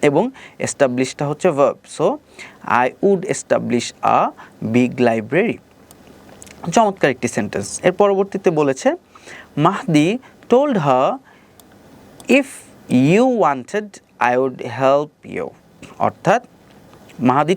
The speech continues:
told her, "If you wanted, I would help you।" মাহাদি বলল,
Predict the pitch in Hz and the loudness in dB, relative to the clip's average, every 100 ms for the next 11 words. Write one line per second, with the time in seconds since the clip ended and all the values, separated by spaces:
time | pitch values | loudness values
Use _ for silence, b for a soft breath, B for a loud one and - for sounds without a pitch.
0 | - 190 214 143 127 175 - B B - | 2 2 2 0 2 0 -4 B B -10
1 | 135 131 131 185 190 170 180 269 262 - | -8 -4 0 2 2 0 -2 -6 -6 -4
2 | 120 156 220 156 120 - 82 - B B | 0 0 -2 -4 -6 -6 -14 -14 B B
3 | B B B B - - - 123 135 175 | B B B B -20 -10 0 2 2 2
4 | 220 196 131 123 | 0 0 0 0